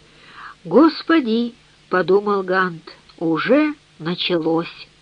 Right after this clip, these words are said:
Ее память ползла по океанскому дну события, подобно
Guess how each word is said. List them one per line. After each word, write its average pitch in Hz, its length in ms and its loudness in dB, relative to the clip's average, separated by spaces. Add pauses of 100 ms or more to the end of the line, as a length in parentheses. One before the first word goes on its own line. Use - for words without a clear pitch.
(840)
Ее 220 340 4
память 240 600 2
ползла 196 560 2
по 196 140 -2
океанскому 185 680 -4
дну 185 220 -4
события, 214 600 0
подобно 214 600 0